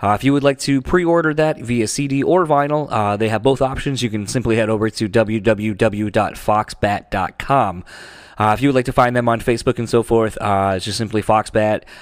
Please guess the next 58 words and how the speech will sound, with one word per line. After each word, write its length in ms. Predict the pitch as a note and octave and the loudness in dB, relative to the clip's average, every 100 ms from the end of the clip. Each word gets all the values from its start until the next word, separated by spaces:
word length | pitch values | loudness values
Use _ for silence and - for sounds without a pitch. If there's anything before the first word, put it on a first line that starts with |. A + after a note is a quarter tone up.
| - - | -18 -8
Instagram 440 | B2+ - A#2 A2+ | -8 -2 0 0
is 140 | G#2+ - | -2 0
Foxbat 500 | A2 A2 - G#2 F2 | 0 0 0 -2 0
Music, 400 | C3 D3 D#3 - | -4 -2 -2 -4
and 80 | G#2+ | -4
I 40 | |
couldn't 240 | A2 F#3 E3+ | 0 0 2
find 220 | F3 D#3+ | 2 2
them 140 | D3+ | 0
on 160 | C#3+ C#3 | 0 -2
Twitter, 460 | - D3+ C#3+ C#3+ C3+ - - _ - | -2 -2 0 -2 -4 -14 -20 _ -4
and 80 | D3+ | -2
that's 160 | D3 | -2
a 20 | |
shame, 240 | - C3+ F#2+ | -2 -4 -2
'cause 160 | A2+ | -2
I 60 | A2 | -4
feel 160 | - C#3 | 0 0
like 160 | B2+ | 0
every 180 | B2 A2 | 0 0
band 280 | G#2+ A2 G#2 | 0 -2 -2
should 160 | G#2+ | -6
be 100 | G2 | -2
on 140 | G#2 G2+ | -4 -2
Twitter. 480 | A2+ G#2+ A2 A2 - - - - | -2 0 0 0 -4 -20 -20 -10
Uh, 200 | F#2 F2+ | -6 -4
lots 240 | G2 A2+ A#2 | -2 -2 -2
of 40 | |
fun 180 | A2+ G2+ | -6 -4
stuff 200 | - G2 | -4 -2
happens 300 | G2+ G2 G2 | -2 -2 -6
on 120 | G2 | -6
Twitter. 400 | - G#2 F2 E2+ - - - - | -2 -2 -2 -8 -14 -20 -12 0
Uh, 120 | G#2 | 0
but 80 | A2+ | 0
if 80 | A#2 | 0
you 80 | D3 | 2
would 80 | |
also 180 | C#3+ C3+ | 2 0
like 140 | C3+ B2+ | -2 0
to 60 | |
go 80 | C3 | -2
check 200 | C3+ B2 | 0 0
out, 180 | B2+ A2+ | 0 0
uh, 40 | A2 | -2
other 360 | A2 A#2 C#3 | 0 0 0
songs 240 | C#3 C3+ C3 | 0 -2 0
of 80 | |
theirs, 180 | C3+ C3 | -2 -2
you 80 | A#2 | -4
can 80 | G#2+ | -2
go 140 | A2 | -2
to 80 | G#2 | -2
foxbat 800 | G2 A2+ G#2+ - A2 G#2+ G2+ G2 | 0 0 0 -2 -2 -2 -4 -6
dot 300 | G#2 G2 F#2 | -4 -4 -2
bandcamp 580 | A2+ A2 G2 A2 G2 - | -4 -4 -6 -6 -6 -6
dot 300 | G#2+ F#2 - | -4 -4 -6
com. 460 | - D3+ A#2+ E2+ | -2 0 0 -4